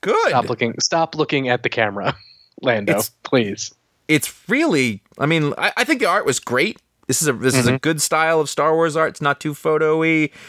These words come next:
Speaker 1: It works. I know who I'm looking at. Like, it doesn't look exactly like Donald Glover, but I, I, you know, it's a good, it's a good representation. I really liked the way L three was written throughout this. Um, however,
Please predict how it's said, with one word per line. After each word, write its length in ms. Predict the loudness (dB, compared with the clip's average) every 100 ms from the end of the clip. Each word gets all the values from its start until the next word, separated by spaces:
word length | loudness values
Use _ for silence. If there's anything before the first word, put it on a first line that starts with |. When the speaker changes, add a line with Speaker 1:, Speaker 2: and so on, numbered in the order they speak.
| -20 -4
Speaker 1:
It 140 | -2
works. 340 | 0 -2 0 0
I 60 | 2
know 160 | 2
who 120 | 2 0
I'm 180 | 2
looking 320 | 0 -2 0 2
at. 240 | 2 2
Like, 180 | 0 -2
it 120 | -2
doesn't 260 | -2 0 -2
look 160 | -2
exactly 440 | -2 0 0 2 0
like 200 | 0 2
Donald 320 | 2 2 0
Glover, 300 | 0 2 2
but 140 | 2 2
I, 140 | 2
I, 280 | 2 0 -2 -6
you 100 | -4
know, 240 | -2 -2 -6 _ _ _ _ _
it's 160 | -4 -2
a 40 |
good, 520 | 0 0 0 -2 -12
it's 220 | -12 -8 -4
a 40 |
good 200 | -2 2
representation. 760 | 0 0 -2 0 2 2 0 -2
I 100 | -2
really 260 | 0 0
liked 320 | 2 0 -2 -2
the 120 | 0
way 340 | 2 2 2
L 180 | 0 -2
three 240 | -2 -2
was 180 | -2 0
written 260 | -2 -2 -4
throughout 340 | -2 -2 0
this. 260 | 0 -2 -2 -14 -14 -2
Um, 200 | -2 -2
however, 720 | -4 -4 -2 -2 -2 -6